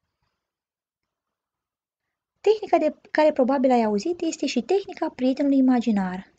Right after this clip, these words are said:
Explică unui ursuleț de pluș, pisici, unui câine sau alt animal de companie ceea ce ai învățat. Așa afli ce ai înțeles, ce ai memorat, ce nu știi, ce trebuie să mai repeți. Îți explici ție însuți.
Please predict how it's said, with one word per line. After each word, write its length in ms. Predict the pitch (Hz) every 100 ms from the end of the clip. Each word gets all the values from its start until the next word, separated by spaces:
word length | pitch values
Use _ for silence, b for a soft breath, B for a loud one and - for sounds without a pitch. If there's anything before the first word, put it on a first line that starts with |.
| -
Explică 420 | 330 - 403 392
unui 180 | 339 294
ursuleț 340 | 269 277 285
de 120 | 277
pluș, 420 | 262 - 202 208 -
pisici, 520 | 359 359 208 202 - _
unui 220 | 370 359 -
câine 320 | - 208 208
sau 220 | 226 269
alt 180 | 339 381
animal 420 | 311 277 254 269
de 80 | 262
companie 560 | 254 247 233 208 233 359
ceea 180 | - 381
ce 140 | 370
ai 100 | 370
învățat. 520 | 370 349 349 196 190 -
Așa 260 | 359 -
afli 300 | 320 240 214 196
ce 260 | - 302 277 _ _
ai 140 | 359 339
înțeles, 480 | 254 247 202 214 240 _ _ _ _ _ _
ce 160 | - 403
ai 160 | 349 269
memorat, 540 | 240 202 190 240 269
ce 140 | - 359
nu 100 | 294
știi, 340 | - - 254 262
ce 120 | 381
trebuie 260 | 381 330
să 120 | 320 311
mai 120 | 302
repeți. 440 | 277 254 190 - - _ _ _
Îți 200 | 370 -
explici 480 | 330 - - 339 - -
ție 240 | - 339
însuți. 600 | 247 208 - 196 - -